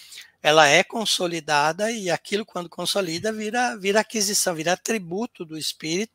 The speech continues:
e ele não perde mais. É, e ele vai ser constantemente testado nessa nova aquisição pra ele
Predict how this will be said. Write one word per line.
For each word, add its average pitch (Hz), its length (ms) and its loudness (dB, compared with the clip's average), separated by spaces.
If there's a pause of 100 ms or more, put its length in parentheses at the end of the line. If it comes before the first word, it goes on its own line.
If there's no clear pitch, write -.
e 220 60 -4
ele 196 120 -2
não 247 120 -12
perde 214 320 2
mais. 127 340 -8 (1200)
É, 120 560 -10
e 143 60 -4
ele 143 180 0
vai 170 200 6
ser - 240 4
constantemente 160 1040 -4
testado 185 680 4
nessa 156 300 -2
nova 147 260 -2
aquisição 143 580 -4
pra 208 160 -2
ele 214 420 0